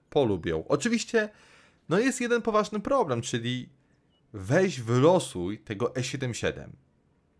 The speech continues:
To nie będzie łatwe, no bo wiemy, że w puli jest mnóstwo śmietników, jakiś Chieftain T dziewięć pięć i tak dalej. Szansa, że trafisz akurat tego,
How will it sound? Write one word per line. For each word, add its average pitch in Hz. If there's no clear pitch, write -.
To 135
nie 185
będzie 214
łatwe, 220
no 95
bo 120
wiemy, 190
że 160
w 135
puli 104
jest 131
mnóstwo 175
śmietników, 226
jakiś 127
Chieftain 95
T 110
dziewięć 123
pięć 180
i -
tak 87
dalej. 127
Szansa, 190
że 131
trafisz 135
akurat 196
tego, 92